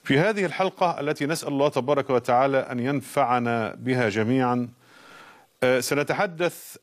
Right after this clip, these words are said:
أو سنستأنف الحديث بمشيئة الله عز وجل عن أسرار النوم، الإعجاز، آه، في هذه الظاهرة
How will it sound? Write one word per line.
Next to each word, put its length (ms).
أو 120
سنستأنف 760
الحديث 800
بمشيئة 840
الله 320
عز 220
وجل 540
عن 500
أسرار 380
النوم، 500
الإعجاز، 880
آه، 200
في 220
هذه 340
الظاهرة 600